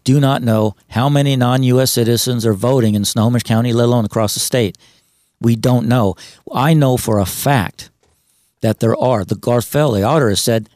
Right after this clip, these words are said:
not many. So he knows for a fact that they are voting in our elections. Every illegal vote disenfranchises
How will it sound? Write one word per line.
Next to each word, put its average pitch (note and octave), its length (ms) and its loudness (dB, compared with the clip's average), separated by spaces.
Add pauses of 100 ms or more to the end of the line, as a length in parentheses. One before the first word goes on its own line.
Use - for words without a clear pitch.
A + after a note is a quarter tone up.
not A2 260 0
many. A#2+ 220 0
So G2+ 160 0
he D#3+ 180 2
knows E3+ 260 2
for A2+ 120 -2
a G#2 60 0
fact A2+ 300 -2
that G#2+ 160 -6
they A2+ 140 2
are A#2+ 380 0 (260)
voting A2+ 380 2
in G#2+ 100 2
our G#2+ 80 2
elections. G#2+ 480 -2 (580)
Every D3 380 2
illegal D#3+ 360 4
vote C3+ 320 0 (760)
disenfranchises A#2+ 1040 0